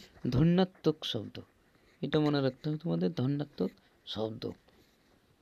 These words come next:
চটপট দিয়ে একটা বাক্য রচনা, দেখো, চটপট কাজটা সেরে নাও। মানে আমরা, আমরা এটা সচরাচর বলে থাকি, চটপট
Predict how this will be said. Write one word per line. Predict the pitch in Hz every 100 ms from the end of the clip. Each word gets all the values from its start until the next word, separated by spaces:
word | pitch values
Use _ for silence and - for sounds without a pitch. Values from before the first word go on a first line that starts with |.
| _ _ _ _ _ _ _ _ _ _ _ _ _ _ _ _ _ _ _ _ _ _ _ -
চটপট | 175 175 - 185 180 -
দিয়ে | 170 165
একটা | - - 160 165 - _ _ _ _ _ - -
বাক্য | 135 135 143
রচনা, | 135 127
দেখো, | 123 117
চটপট | 113 165 170 - 175 -
কাজটা | 151 147 151
সেরে | - 120
নাও। | 104 95 92 _ _ _ -
মানে | 139 151
আমরা, | 160 160 165 - -
আমরা | 160 170 196
এটা | 196 185 175 - -
সচরাচর | - 165 160 160 156 143
বলে | 127 117
থাকি, | 113 110
চটপট | - 156 160